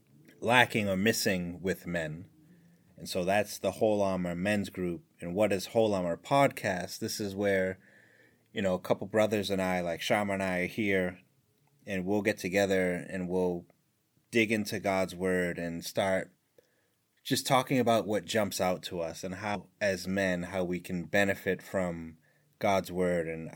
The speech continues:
our interpretation of it, and not just our <clears throat> interpretation, but also how do we apply this to our lives? Because I think that's, that's the true benefit of God's word, not just having a head knowledge of it, not just being able to recall scriptures, but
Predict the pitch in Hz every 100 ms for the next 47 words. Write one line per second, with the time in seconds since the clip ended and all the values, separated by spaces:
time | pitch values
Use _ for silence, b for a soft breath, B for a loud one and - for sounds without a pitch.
0 | - _ _ _ _ - 107 104 95 -
1 | 113 - 92 107 101 - 90 85 87 85
2 | 92 107 104 113 95 104 101 92 107 92
3 | 85 110 98 - 87 - b b b 104
4 | 107 98 - 110 104 95 92 - 98 95
5 | 90 87 - 101 82 76 73 71 - -
6 | - _ - - 90 87 85 98 90 98
7 | 95 - - b b b - 120 - 110
8 | - 139 123 92 104 104 107 95 87 95
9 | 90 90 90 90 101 - - 101 - 107
10 | 92 - 98 90 85 - 92 92 104 104
11 | 107 101 107 104 95 _ b b b _
12 | 101 101 101 - 107 98 98 92 87 87
13 | 87 80 - 95 98 - 117 104 - 107
14 | 101 - - -